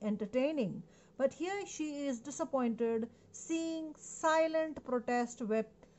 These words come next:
college students had moved to the collector's gate and then moved back to the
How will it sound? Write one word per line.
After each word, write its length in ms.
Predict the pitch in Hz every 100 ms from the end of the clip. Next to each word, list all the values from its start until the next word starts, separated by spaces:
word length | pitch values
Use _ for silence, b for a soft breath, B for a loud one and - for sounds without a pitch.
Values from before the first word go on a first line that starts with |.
| b b -
college 320 | 285 302 311 -
students 520 | 269 247 233 240 233
had 220 | 214 208
moved 580 | 214 247 262 254 208 -
to 80 | 214
the 40 | 214
collector's 720 | 214 214 214 226 214 196 - 175 196
gate 280 | 240 277 - 208
and 120 | 208
then 180 | 202 202 208
moved 260 | 240 185
back 240 | 190 190 - -
to 100 | 185
the 260 | 208 277